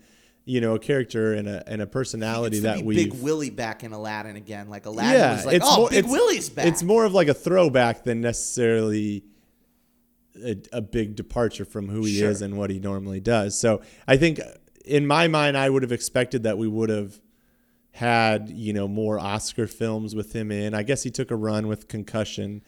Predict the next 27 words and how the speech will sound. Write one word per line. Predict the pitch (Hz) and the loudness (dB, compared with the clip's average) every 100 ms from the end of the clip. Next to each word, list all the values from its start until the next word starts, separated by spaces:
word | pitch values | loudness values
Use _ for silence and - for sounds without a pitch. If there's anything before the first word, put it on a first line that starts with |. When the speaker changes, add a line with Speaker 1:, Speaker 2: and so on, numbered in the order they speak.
| _ | _
Speaker 2:
Yeah, | - 170 | -6 -2
Speaker 1:
a | 160 | 0
couple | 107 | 0
Speaker 2:
he | 107 | 2
Speaker 1:
years | 107 - - | 2 2 0
Speaker 2:
did. | - | 0
Speaker 1:
ago. | 110 104 104 107 | 0 0 -2 -4
Speaker 2:
He, | 202 175 | -8 -12
he | 160 185 | -16 -16
took | - 208 | -12 -12
a | 196 | -10
run. | 170 175 | -8 -8
He | 170 170 | -8 -10
did, | 156 165 | -10 -8
obviously, | 147 147 147 - 147 | -6 -6 -8 -10 -12
Pursuit | - - 127 | -14 -16 -12
of | 117 | -8
Happiness. | 131 151 160 151 143 | -6 -6 -8 -12 -12
He | 147 | -12
took | - 139 | -12 -14
a | 135 | -12
run | 131 135 139 | -10 -10 -8
with. | 139 131 - _ _ _ | -8 -10 -16 _ _ _
He | - 147 | -20 -18
did | 113 127 117 117 | -8 -6 -4 -6
Focus, | - - 175 160 160 156 147 - - - _ _ _ | -12 -6 -2 -2 -2 -4 -4 -4 -8 -12 _ _ _
Concussion, | - 117 156 147 143 160 143 135 | -18 -12 -4 -4 -4 -8 -8 -10